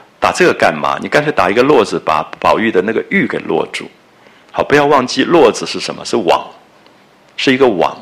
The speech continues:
要把那个玉给包住的、套住的，啊，络住。所以作者也许真的在透露什么讯息，可是讲得非常不着痕迹，啊，就是这个宝钗只是关心那个玉，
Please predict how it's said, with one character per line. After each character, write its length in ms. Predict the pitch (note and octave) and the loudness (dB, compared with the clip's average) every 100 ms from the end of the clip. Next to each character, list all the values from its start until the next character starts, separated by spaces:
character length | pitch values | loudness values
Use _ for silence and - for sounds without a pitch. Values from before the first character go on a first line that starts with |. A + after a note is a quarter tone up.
| - | -2
要 100 | A#2+ | 0
把 140 | F2+ | 0
那 100 | G2+ | 0
个 100 | A2+ - | -4 -2
玉 160 | C#3+ | -2
给 100 | F#2+ E2 - | -2 -6 -2
包 200 | A2+ A#2+ | -2 -2
住 220 | - G#2 | -4 -4
的、 100 | - - | -6 -10
套 240 | - D3 F2+ | -2 0 0
住 220 | - E2+ | -4 -8
的， 120 | - - _ _ _ _ - | -10 -20 _ _ _ _ -8
啊， 160 | E2 - | -8 0
络 220 | D3 G2 | 2 4
住。 260 | - F2+ - - - | 0 -8 -10 -16 -14
所 140 | - F3 | 0 2
以 40 | |
作 140 | E3+ A3 | 4 4
者 140 | B2 | 4
也 220 | G2+ B2+ | 4 4
许 340 | F#3 - D3 C3+ | 4 2 -2 -4
真 240 | - B2+ | 0 2
的 80 | A#2+ | 4
在 140 | G#2+ - | 2 2
透 160 | - G2 | 4 4
露 160 | F2 | 2
什 120 | - | -2
么 80 | D2 | -6
讯 260 | D2+ G#2 D2+ | -4 -4 -4
息， 340 | - - D#2+ - | -6 -8 -12 -14
可 80 | - | -8
是 260 | F#2+ A#2+ G#2 - - - - - | 0 2 2 -4 -16 -16 -18 -6
讲 200 | - E2 | -2 0
得 80 | F2 | 0
非 160 | - C3 | 0 0
常 180 | F#2 F2 | 0 -4
不 120 | - | -4
着 180 | D2 D2 | -2 -2
痕 160 | D2+ C#2+ | -4 -10
迹， 260 | - - C#2+ - | -10 -10 -12 -12
啊， 100 | - | -8
就 100 | E2+ | -4
是 200 | A#2+ A#2+ | 2 2
这 120 | A2 | 4
个 80 | A#2 | 2
宝 200 | G#2+ D#2+ | 4 2
钗 220 | D#2+ G#2 | 2 0
只 120 | G#2 F2 | 0 -2
是 100 | G#2 | 0
关 240 | A#2 A2+ | 2 2
心 300 | - A#2 B2 - - - - | 0 -2 -4 -10 -20 -20 -4
那 80 | C#3 | 0
个 100 | A#2+ | 2
玉， 260 | - F3+ | 2 -2